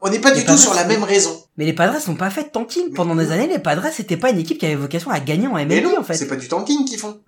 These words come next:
Speaker 1: Mais aujourd'hui, ce qu'ils
Speaker 2: Ils,
Speaker 1: font
Speaker 2: tu sais ce qui, c'est, c'est, c'est ce qui s'est passé ? Ils ont eu de la chance à la loterie.
Speaker 1: Ah oui. Ah bah oui.
Speaker 2: Eh, parce que eux, c'est pas le Moneyball qui leur fait changer, c'est un mec qui s'appelle Fernando Tatis Junior. Ils sont arrivés un jour, ils ont dit, « Eh, les gars, quoi ?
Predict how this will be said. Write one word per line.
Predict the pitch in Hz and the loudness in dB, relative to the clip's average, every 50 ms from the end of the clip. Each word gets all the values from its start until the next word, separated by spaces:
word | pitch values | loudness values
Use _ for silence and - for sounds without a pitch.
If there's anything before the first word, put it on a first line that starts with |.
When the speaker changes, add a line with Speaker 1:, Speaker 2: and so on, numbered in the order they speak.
| _ | _
Speaker 1:
Mais | 143 160 165 - | -6 -6 -6 -2
aujourd'hui, | - 233 208 - 226 202 190 214 | -2 2 2 2 2 0 0 0
ce | 226 - - | 0 0 4
qu'ils | - 214 | 4 4
Speaker 2:
Ils, | 233 | 4
Speaker 1:
font | 302 262 269 | 4 0 0
Speaker 2:
tu | 302 269 | 0 2
sais | 226 294 | 4 4
ce | 294 - | 2 2
qui, | - 254 | 0 -4
c'est, | - - - - 254 | -4 -4 -4 -4 -2
c'est, | - - 320 311 285 294 | 2 4 4 4 4 4
c'est | - 294 | 0 0
ce | 294 294 | 0 0
qui | - - | -2 0
s'est | - 233 | 0 4
passé ? | 220 233 226 226 359 427 427 415 - _ _ _ _ _ _ _ _ - | 4 4 4 4 4 2 2 2 -2 _ _ _ _ _ _ _ _ -4
Ils | 185 165 202 | 0 2 2
ont | 214 | 2
eu | 214 | 2
de | 175 | 6
la | 175 180 180 | 6 6 6
chance | 180 277 302 - - | 6 2 -2 0 2
à | 185 165 | 2 2
la | |
loterie. | 165 170 196 196 - - 427 392 392 - _ _ _ _ _ - - _ _ | 2 2 0 0 0 0 0 0 0 -4 _ _ _ _ _ -20 -20 _ _
Speaker 1:
Ah | - - | -2 0
oui. | 208 202 208 - - _ _ _ _ | 0 0 -4 -6 -14 _ _ _ _
Ah | - 135 | -12 -10
bah | 127 135 156 | -6 -4 -2
oui. | 190 196 190 - | -2 -2 0 0
Speaker 2:
Eh, | 185 196 | 0 0
parce | 190 214 208 196 | 0 0 -2 -2
que | - 254 | -2 -2
eux, | 254 285 277 | -2 0 2
c'est | - 240 | 2 0
pas | 208 214 196 | 4 4 4
le | 190 | 4
Moneyball | 190 196 196 196 202 190 214 208 | 6 4 2 4 4 4 4 4
qui | 208 190 | 4 2
leur | 175 160 | 2 2
fait | - 190 | 2 -2
changer, | 180 220 220 - 440 427 | -4 -2 0 0 0 0
c'est | - | 2
un | 202 180 | 0 2
mec | 202 240 - | 2 0 0
qui | - | 0
s'appelle | 190 175 180 175 165 | 0 0 0 -2 0
Fernando | - 202 190 202 202 214 214 | 0 0 0 2 0 0 0
Tatis | 214 196 185 185 196 185 175 | 0 -2 -2 -2 -4 -6 -4
Junior. | 170 185 190 190 185 180 156 131 - - _ _ _ _ _ _ _ | -4 -4 -2 -2 0 0 0 -2 -4 -14 _ _ _ _ _ _ _
Ils | - 508 - | 4 4 8
sont | - 359 | 10 10
arrivés | 320 269 269 294 302 349 | 10 10 8 2 4 4
un | 339 311 | 4 4
jour, | 294 349 403 381 | 4 4 2 2
ils | 311 294 | 2 0
ont | |
dit, « | 294 294 311 - - - _ _ _ - | 0 -2 -4 -6 -8 -16 _ _ _ -6
Eh, | 208 294 | -4 -4
les | 247 139 | -4 -4
gars, | 127 165 220 269 294 294 - _ _ _ _ _ _ _ _ _ _ - | -4 -2 -2 -2 -2 -6 -12 _ _ _ _ _ _ _ _ _ _ -6
quoi ? | - 165 156 165 165 - | -2 0 0 0 -2 -8